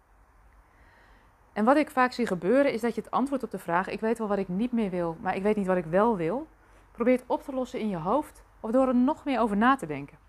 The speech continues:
En dat dit gebeurt is dus logisch, want dit is wat we geleerd hebben terwijl we op school zaten en in onze opvoeding. Maar tegelijkertijd,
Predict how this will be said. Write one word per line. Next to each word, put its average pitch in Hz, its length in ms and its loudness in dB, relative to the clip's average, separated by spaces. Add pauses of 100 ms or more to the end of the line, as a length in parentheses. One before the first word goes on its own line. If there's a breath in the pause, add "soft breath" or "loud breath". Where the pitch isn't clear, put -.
(1400 soft breath)
En 226 100 0
dat 294 120 4
dit 320 140 -2
gebeurt 262 380 0
is 233 140 -10
dus 233 140 -8
logisch, 214 640 -4
want 226 280 -8
dit 277 200 -6
is - 100 -16
wat 190 140 -4
we 190 80 -8
geleerd 247 400 -2
hebben 175 260 -6
terwijl 190 300 0
we 190 160 0 (180)
op - 140 -8
school 220 280 2
zaten 202 360 0
en 202 60 -4
in 202 60 -4
onze 202 220 -4
opvoeding. 151 460 -8 (1200 soft breath)
Maar 226 100 -4
tegelijkertijd, 247 880 -2